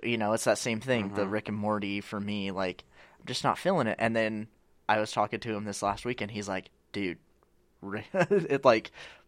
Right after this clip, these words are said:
Speaker 1: the Regular Show, like, it's dope."
Speaker 2: The Regular Show makes the eighties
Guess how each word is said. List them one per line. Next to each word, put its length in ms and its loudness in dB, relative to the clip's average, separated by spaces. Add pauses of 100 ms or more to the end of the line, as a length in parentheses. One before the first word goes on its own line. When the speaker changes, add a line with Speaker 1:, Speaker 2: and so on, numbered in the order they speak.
(160)
Speaker 1:
the 100 2
Regular 320 2
Show, 360 -2 (160)
like, 340 -2 (240)
it's 240 -4
dope." 360 0
Speaker 2:
The 100 -8
Regular 360 -4
Show 460 -4
makes 400 -8
the 240 -6
eighties 560 -10